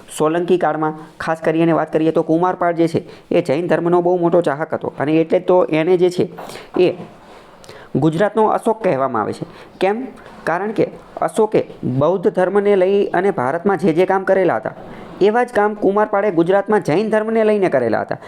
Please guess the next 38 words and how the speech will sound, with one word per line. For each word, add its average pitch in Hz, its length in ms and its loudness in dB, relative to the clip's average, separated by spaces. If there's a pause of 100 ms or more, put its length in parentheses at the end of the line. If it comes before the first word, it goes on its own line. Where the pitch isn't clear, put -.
(200)
એટલે 175 180 0
એને 175 180 2
ગુજરાતનો 151 480 2
અશોક 135 340 -2
કહેવામાં 104 360 0
આવે 98 120 -4
છે. - 160 -10 (560)
પહેલી 131 160 0
વસ્તુ. - 240 -4 (1600)
તો 220 80 2
ગુજરાતની 208 500 2
અંદરથી 214 300 2
પણ 220 160 0
ઘણું 170 240 -2
બધું 208 280 2
આગમ 208 200 0
સાહિત્ય 196 340 0
મળે 190 200 2
છે 110 120 -4 (320)
અને 190 140 0
ગુજરાતની 202 480 2
અંદર 202 240 2
આ - 200 -2
કુમારપાળના 190 580 0
સમયમાં 190 500 2 (260)
અને 196 160 0
બીજું 185 300 4
જે 190 120 2
જૈન 170 260 0
ધર્મનું 190 400 2
જે 190 80 4
આગમ 180 280 0
સાહિત્ય 175 300 2
મળે 190 180 2
છે - 140 -4 (460)
એમાંથી 349 420 2
ગુજરાતનો 214 540 2
ઇતિહાસ 208 300 0